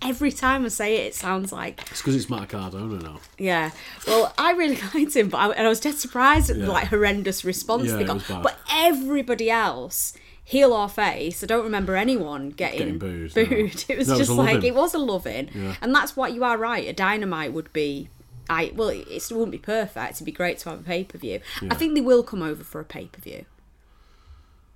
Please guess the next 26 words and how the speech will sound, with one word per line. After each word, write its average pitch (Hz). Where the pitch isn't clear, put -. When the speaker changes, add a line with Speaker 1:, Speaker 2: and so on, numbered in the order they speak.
Speaker 2:
See, -
I 135
don't 156
think 151
they'll 120
do 113
a 101
pay-per-view, 87
but 82
they'll 92
do 95
a 87
Fighter 92
Fest. -
Speaker 1:
Yeah, 185
okay, 101
yeah. 78
Speaker 2:
Because 110
they 110
won't, 107
'cause 101
it, 92
it's 78
one 110
of 98
them 90